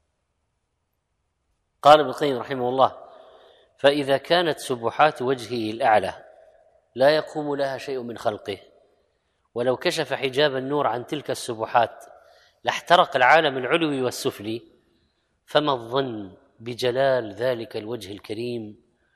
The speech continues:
وعظمته وكبريائه وكماله وجلاله،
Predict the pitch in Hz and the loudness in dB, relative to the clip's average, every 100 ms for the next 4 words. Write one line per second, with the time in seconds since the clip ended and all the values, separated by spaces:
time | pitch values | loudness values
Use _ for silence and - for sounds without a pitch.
0 | _ _ 110 113 143 120 113 110 98 110 | _ _ 4 6 6 2 -2 -8 -10 -10
1 | - 113 117 131 135 123 110 107 117 120 | -8 -8 -4 0 0 -2 -10 -10 -8 -6
2 | 131 127 131 131 131 120 98 101 92 85 | -4 -6 -8 -10 -10 -10 -10 -12 -14 -16